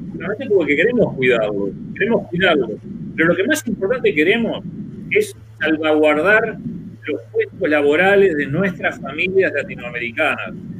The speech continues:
Más de ochocientos mil puestos directos, dos millones entre indirectos. Y esto es algo que me preocupa. Tenemos que trabajar juntos, tenemos que mandar el mensaje.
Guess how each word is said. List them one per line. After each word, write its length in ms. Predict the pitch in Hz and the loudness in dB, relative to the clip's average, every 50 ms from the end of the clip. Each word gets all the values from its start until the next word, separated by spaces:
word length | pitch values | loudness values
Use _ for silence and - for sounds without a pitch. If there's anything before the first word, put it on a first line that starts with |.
| - - - - | -14 -14 -8 -2
Más 160 | 160 175 165 | 0 2 4
de 140 | 170 165 151 | 4 4 2
ochocientos 640 | - - - 113 - - 139 131 127 113 135 - - | 0 -2 -6 -8 -4 -4 -2 -2 0 2 0 0 2
mil 240 | 180 214 214 202 175 | 2 2 2 2 0
puestos 380 | - 175 190 185 - - 147 127 | 0 0 0 0 0 -2 -2 2
directos, 520 | 143 147 175 196 190 - - - - 196 190 - - - - - - - - | 4 6 6 6 4 2 -2 -8 -8 -8 -8 -8 -14 -14 -16 -16 -16 -10 -2
dos 200 | - 208 214 190 185 | 0 2 2 4 4
millones 580 | 180 165 151 170 196 196 196 185 170 - - | 2 2 4 4 6 6 6 4 2 2 0
entre 220 | 147 139 127 131 135 | -2 -2 0 0 0
indirectos. 720 | 131 127 123 123 131 156 175 180 175 170 190 180 180 - - - - - - - - - - - - - - - - - | 0 0 -2 0 2 4 2 2 0 -4 -6 -6 -6 -8 -8 -12 -14 -14 -14 -14 -16 -16 -16 -18 -20 -20 -20 -20 -18 -8
Y 120 | - 165 196 | -2 0 0
esto 340 | 202 - - - 208 202 180 | 0 -2 -4 -2 0 2 2
es 140 | 151 - 165 | 2 0 0
algo 300 | 165 165 175 185 196 170 | 0 2 2 2 2 2
que 80 | 160 156 | 2 -2
me 120 | 135 131 | -2 -2
preocupa. 460 | 127 - 123 - - - 135 - - - - - - - - - - - - - - | -4 -4 -6 -6 -6 -10 -10 -8 -8 -10 -10 -12 -14 -16 -16 -16 -16 -16 -16 -14 -8
Tenemos 440 | - 135 165 185 202 214 214 226 208 - - | -4 0 0 2 2 2 0 0 -2 -2 -4
que 60 | 185 | -6
trabajar 640 | 175 160 151 151 147 143 135 - - 180 190 190 185 190 - - | -4 0 2 2 2 2 0 0 0 -2 0 -2 -2 -6 -4 -2
juntos, 420 | 208 196 185 165 - - - 113 107 - - - 127 127 135 | 0 0 0 -2 -4 -4 -4 -4 -4 -4 -8 -12 -8 -4 -2
tenemos 320 | 147 165 185 208 196 - - | -2 0 0 0 -2 -2 -4
que 80 | 175 | -6
mandar 320 | 156 147 139 143 156 170 185 | -6 -4 -4 -2 0 0 2
el 140 | 180 170 | 0 0
mensaje. 800 | 156 147 135 127 123 - - 190 180 - - - - 113 107 107 | 0 -4 -4 -4 -6 -6 -2 -2 -2 -2 -2 -4 -4 -4 -4 -4